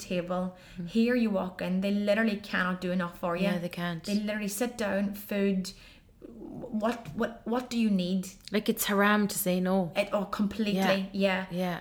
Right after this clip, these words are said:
Speaker 1: Uh, you know, it's
Speaker 2: You can't say
Speaker 1: you
Speaker 2: no.
Speaker 1: can't say
Speaker 2: Yeah,
Speaker 1: no.
Speaker 2: you can't.
Speaker 1: No.
Speaker 2: No, no, no.
Speaker 1: No. So,
Speaker 2: Yeah.
Speaker 1: you know, it's, it's so open. Look at where this country has come in fifty years.
Speaker 2: Mm-hmm.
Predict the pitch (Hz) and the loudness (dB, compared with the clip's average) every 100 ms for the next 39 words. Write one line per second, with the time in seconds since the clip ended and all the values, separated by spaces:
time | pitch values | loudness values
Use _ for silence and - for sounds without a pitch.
0 | - - - 220 202 196 196 185 - 202 | -6 -8 0 2 4 2 2 -2 0 2
1 | 208 202 196 180 180 180 233 233 247 214 | 2 2 2 4 4 6 4 6 4 6
2 | 202 190 160 - 190 180 185 - 170 175 | 6 6 2 0 2 4 4 0 0 0
3 | 170 170 190 185 - - - 180 175 175 | 2 2 2 0 -2 -2 2 4 2 -2
4 | - - 233 226 220 220 - - - 226 | -8 -8 2 4 4 0 -8 -12 -6 -6
5 | 220 - - - 233 220 208 202 214 202 | -4 -4 -2 2 2 2 -2 -2 -2 -4
6 | - - - 233 294 302 330 - - 208 | -6 -16 -2 2 2 2 -2 -2 -8 -2
7 | 202 190 196 196 202 190 214 208 - 185 | 0 2 0 -2 -2 -2 -2 -6 -6 -4
8 | 190 202 208 196 202 180 190 226 220 185 | -2 -2 -4 -4 -2 0 2 0 -2 -4
9 | 160 160 165 165 | -6 -4 -2 -2